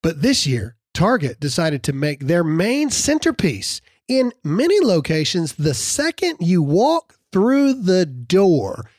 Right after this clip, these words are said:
Gender fluidity, L G B T Q, queer, queer, queer t-shirts, and even swimsuits with tuckable crotches. And I'm not trying to be grotesque or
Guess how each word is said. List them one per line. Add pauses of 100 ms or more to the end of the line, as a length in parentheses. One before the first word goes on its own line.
(260)
Gender
fluidity, (220)
L
G
B
T
Q,
queer,
queer,
queer
t-shirts,
and (140)
even (500)
swimsuits (100)
with (260)
tuckable (360)
crotches. (240)
And
I'm
not
trying
to
be
grotesque (380)
or